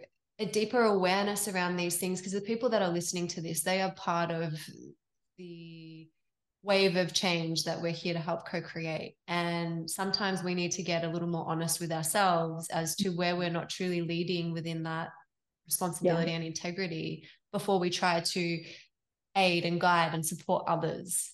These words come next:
Speaker 1: Yeah.
Speaker 2: Yeah. Yeah. I love that. And it's, it's, uh, it came up, this question of responsibility, in a workshop that I was just running last week. And a woman was saying, you know,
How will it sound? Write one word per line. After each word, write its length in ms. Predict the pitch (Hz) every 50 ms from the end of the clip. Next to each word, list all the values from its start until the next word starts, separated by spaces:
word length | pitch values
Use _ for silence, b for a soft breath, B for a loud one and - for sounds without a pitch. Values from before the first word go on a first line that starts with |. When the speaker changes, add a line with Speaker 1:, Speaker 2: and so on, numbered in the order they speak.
| _ _ _
Speaker 1:
Yeah. 260 | - 165 160 165 196 -
Speaker 2:
Yeah. 240 | - 208 190 185 180 180 _ _ _ _ _
Yeah. 240 | 240 220 208 190 -
I 80 | - 190
love 200 | 185 185 185 185 -
that. 260 | - 175 165 170 - _ _
And 180 | - 220 220 208
it's, 360 | 202 - - - - - - -
it's, 380 | - 214 208 - - - - - - -
uh, 120 | 202 190 -
it 200 | - 202 - -
came 260 | - - 240 226 220
up, 160 | 208 196 - -
this 180 | - 190 180 -
question 400 | - - 185 170 - - - 196
of 100 | 180 175
responsibility, 760 | - 175 - _ 185 - - 165 170 180 170 175 170 170 165
in 100 | 170 170
a 40 | 165
workshop 440 | 160 180 180 - - - 202 175 -
that 100 | - 185
I 80 | 175 165
was 180 | 160 165 165
just 200 | - 175 175 -
running 400 | - 180 175 170 165 165 165 175 - b b b b b b b b b b _
last 320 | - 208 208 196 196 -
week. 320 | - 208 220 208 202 185 -
And 120 | 214 196
a 40 | 190
woman 320 | 196 208 226 226 220 196
was 180 | 185 180 185 -
saying, 340 | - 196 180 180 175 175 175
you 60 | 180
know, 160 | 185 170 170